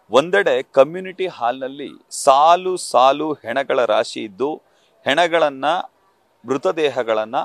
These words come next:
ಅವರ ಕುಟುಂಬಸ್ಥರು ಗುರುತಿಸುವಂತಹ ಕೆಲಸವನ್ನ ಮಾಡ್ತಿದ್ರೆ, ಮತ್ತೊಂದೆಡೆ ಈಗ ಚೂರ್ಮಲರ್ನಲ್ಲಿ ಕಾರ್ಯಾಚರಣೆ ನಡೆದಿದ್ದು,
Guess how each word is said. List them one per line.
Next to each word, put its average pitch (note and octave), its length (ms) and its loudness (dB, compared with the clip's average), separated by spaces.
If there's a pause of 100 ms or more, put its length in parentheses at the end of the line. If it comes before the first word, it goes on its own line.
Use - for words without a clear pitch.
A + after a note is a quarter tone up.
(180)
ಅವರ D#3 420 2
ಕುಟುಂಬಸ್ಥರು D#3 1000 -8 (420)
ಗುರುತಿಸುವಂತಹ E3+ 760 -6
ಕೆಲಸವನ್ನ B2 560 -6
ಮಾಡ್ತಿದ್ರೆ, G2+ 800 -8 (560)
ಮತ್ತೊಂದೆಡೆ D3+ 880 -2 (800)
ಈಗ D#3 220 -4 (260)
ಚೂರ್ಮಲರ್ನಲ್ಲಿ E3+ 760 -2
ಕಾರ್ಯಾಚರಣೆ C#3 600 0
ನಡೆದಿದ್ದು, A#2+ 600 -10